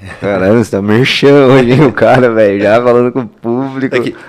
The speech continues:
Speaker 1: todo começo, fala aí, até mesmo esse, a gente ficou, pô, a gente não, não tem pautas aqui. A ideia do nosso podcast é isso, justamente a gente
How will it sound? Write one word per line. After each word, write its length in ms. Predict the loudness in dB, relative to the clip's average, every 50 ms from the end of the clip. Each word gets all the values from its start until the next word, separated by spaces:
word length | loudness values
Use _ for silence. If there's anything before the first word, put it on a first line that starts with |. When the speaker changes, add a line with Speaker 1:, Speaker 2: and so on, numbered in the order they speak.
| -6 -2
Speaker 1:
todo 240 | 0 2 2 0
começo, 560 | 0 0 -2 0 0 0 -2 -2 -2 -4 -10 -8
fala 220 | -2 -2 0 2
aí, 60 | 2 0
até 200 | 0 0 -4 -4
mesmo 380 | -2 -4 -4 -4 -6 -4 -2 0
esse, 260 | 0 0 -2 -2 -6
a 40 | -8
gente 180 | -8 -10 -14
ficou, 320 | -16 -12 -6 -4 -4 -4 -6
pô, 260 | -6 -4 -2 -2 -2
a 60 | -2
gente 180 | -4 -8 -10 -8
não, 440 | -6 -6 -6 -6 -6 -6 -8 -8 -6
não 100 | -8 -8
tem 220 | -6 -6 -6 -6 -6
pautas 560 | -10 -6 -6 -4 -4 -4 -6 -6 -8 -10 -10
aqui. 260 | -10 -12 -10 -8 -6
A 320 | -4 -4 -4 -4 -4 -4 -6
ideia 300 | -6 -4 0 0 0 0
do 100 | 0 -2
nosso 200 | -6 -6 -6 -6
podcast 480 | -10 -14 -14 -8 -8 -8 -8 -8 -10 -10
é 60 | -10
isso, 220 | -10 -10 -12 -14
justamente 440 | -16 -16 -16 -14 -10 -10 -10 -10 -12
a 20 | -14
gente 140 | -14 -16